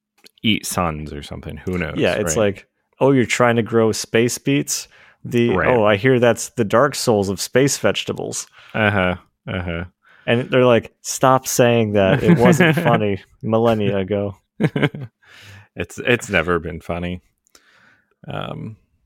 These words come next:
Speaker 1: but yeah, this topic's fomo, or the fear of missing out,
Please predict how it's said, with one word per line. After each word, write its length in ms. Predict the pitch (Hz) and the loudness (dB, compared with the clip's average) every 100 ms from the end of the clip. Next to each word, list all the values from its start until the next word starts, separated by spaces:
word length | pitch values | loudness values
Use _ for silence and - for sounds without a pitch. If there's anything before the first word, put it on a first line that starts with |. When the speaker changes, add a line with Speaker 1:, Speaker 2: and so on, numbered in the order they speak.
| _ _ _ _ _ _ | _ _ _ _ _ _
Speaker 1:
but 80 | - | -6
yeah, 120 | 85 | -4
this 160 | 87 - | -2 0
topic's 360 | 185 - - - | 0 0 -4 -6
fomo, 440 | 85 80 - - _ _ _ _ _ _ _ _ - | -4 -4 -8 -14 _ _ _ _ _ _ _ _ -8
or 240 | 87 82 | -2 -2
the 160 | - 90 | -4 -6
fear 240 | - 117 | -2 2
of 100 | 107 | 2
missing 300 | 95 90 87 | 0 -6 -6
out, 260 | 76 - | -6 -8